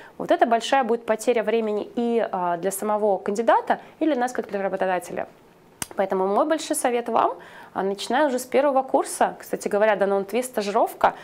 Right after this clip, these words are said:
которую можно пройти уже с первого курса, не обязательно дожидаться третьего, четвертого, а,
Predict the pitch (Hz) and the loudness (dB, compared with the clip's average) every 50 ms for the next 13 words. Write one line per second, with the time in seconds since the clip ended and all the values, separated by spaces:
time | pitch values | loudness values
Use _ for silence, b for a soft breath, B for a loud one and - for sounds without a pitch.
0 | B B B 196 - 233 226 214 214 202 214 208 202 214 214 208 - 202 196 190 | B B B 0 2 2 2 2 0 0 0 -2 -2 -2 -2 0 0 -2 -2 -2
1 | 190 - - - 196 180 170 180 202 202 - 190 185 - - 175 170 165 170 180 | -4 -4 0 0 0 2 2 0 0 0 -2 -4 -4 -4 -4 -4 -4 -4 -2 -4
2 | 208 208 202 175 175 170 170 185 185 180 - - - 190 196 196 - 170 175 175 | -2 -2 -2 -4 -4 -4 -4 -4 -4 -4 -6 -8 -4 -4 -4 -4 -4 -8 -8 -8
3 | - - - 202 196 180 170 - - - - - - B B B B B B B | -10 -10 -4 -2 -2 -2 -2 -2 -4 -2 -4 -4 -4 B B B B B B B
4 | - 185 185 185 185 190 190 185 185 | -4 -2 -2 0 2 2 2 0 0